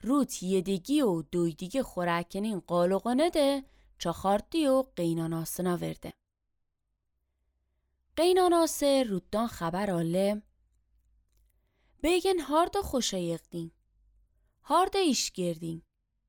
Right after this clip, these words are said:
Tarı sənin qeydinlə olan adama bərəkət versin.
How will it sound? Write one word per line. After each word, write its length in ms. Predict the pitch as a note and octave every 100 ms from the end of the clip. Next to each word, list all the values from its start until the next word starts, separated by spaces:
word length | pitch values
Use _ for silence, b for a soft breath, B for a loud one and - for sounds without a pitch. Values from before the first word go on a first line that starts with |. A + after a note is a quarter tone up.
| _ _ _ _ _ _ _ _ -
Tarı 320 | C#4 C4 C4+
sənin 560 | E4 - A3+ G#3+ G3+ G3
qeydinlə 600 | - G#3 F#3 G3+ G3+ G3+
olan 360 | G3 G3+ G3+ G3 -
adama 520 | G3+ G#3 G#3+ C#4 D#4 -
bərəkət 600 | G3+ G3 - D4 F4 -
versin. 520 | C#4+ G#3 - E3 D#3+